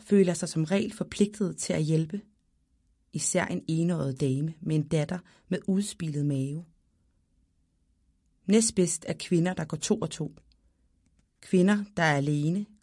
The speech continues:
kan smutte væk for hurtigt. En hel flok kvinder kan være svær at styre. Tredje bedst er en enlig kvinde, der har det der åbne blik. Du kender det.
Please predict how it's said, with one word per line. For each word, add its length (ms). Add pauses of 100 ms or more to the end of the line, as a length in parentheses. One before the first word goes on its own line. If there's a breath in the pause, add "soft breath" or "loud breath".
(120)
kan 120
smutte 280
væk 140
for 100
hurtigt. 500 (680)
En 120
hel 280
flok 180
kvinder 300
kan 160
være 120
svær 260
at 60
styre. 380 (1500)
Tredje 340
bedst 360
er 80
en 140
enlig 280
kvinde, 420 (280 soft breath)
der 60
har 200
det 180
der 180 (400)
åbne 380
blik. 420 (1400)
Du 60
kender 340
det. 140